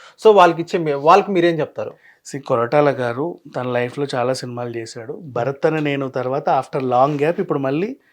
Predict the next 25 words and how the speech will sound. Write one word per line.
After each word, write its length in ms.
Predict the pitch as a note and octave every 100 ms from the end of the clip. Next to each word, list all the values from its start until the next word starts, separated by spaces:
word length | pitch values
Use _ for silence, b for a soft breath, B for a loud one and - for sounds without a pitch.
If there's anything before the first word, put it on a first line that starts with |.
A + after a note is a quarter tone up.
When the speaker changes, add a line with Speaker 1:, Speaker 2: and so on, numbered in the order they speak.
| _ _ _ _ -
Speaker 1:
దేవరా. 380 | C#3+ C3+ A#2 - - D3+ _
Speaker 2:
దేవరతోనే 580 | B2+ C#3+ D3 C#3 C#3+ E3+
వచ్చారు 400 | F#3 - E3+ - - -
Speaker 1:
Hmm. 180 | B2 A#2+
Speaker 2:
యాక్చువల్ 280 | A2+ A2 C#3+
చెప్పాలంటే. 540 | B2+ - A#2 G#2+ G2+ b b b b
మధ్యలో 320 | C3+ C3+ F3+ F#3+
కొన్ని 240 | F#3 E3+
సినిమాలు 400 | E3+ D#3+ E3 E3
ఉన్నాయి, 220 | D#3 F3+
దాంట్లో 360 | E3 D3+ D3 D#3
ఆయన 180 | C#3+ C3
పేరు 260 | C#3+ C#3+
వాడుకొని 420 | D3+ C#3+ C3+ C3+
కొన్ని, 320 | C3 A#2+ A#2+ C3 _ _ _ _ _
ఆయన 240 | C3+ C3+ C#3
ప్రజెంట్ 460 | C3+ B2+ C3 C#3+
చేసినవి 380 | C#3+ C#3 D3 C#3
కొన్ని, 420 | B2+ B2+ B2 B2 -
Speaker 1:
Hmm. 460 | A#2+ A#2 A#2 -
Speaker 2:
ఆయన 320 | C3+ C#3+ D3 C#3+
కథ 260 | C#3+ C3+
అందిస్తే 460 | D3+ D#3 D3+ D3+ D3
తీసినవి 480 | D3+ C#3+ D3+ C#3+ C3+
కొన్ని, 420 | C3+ B2 B2+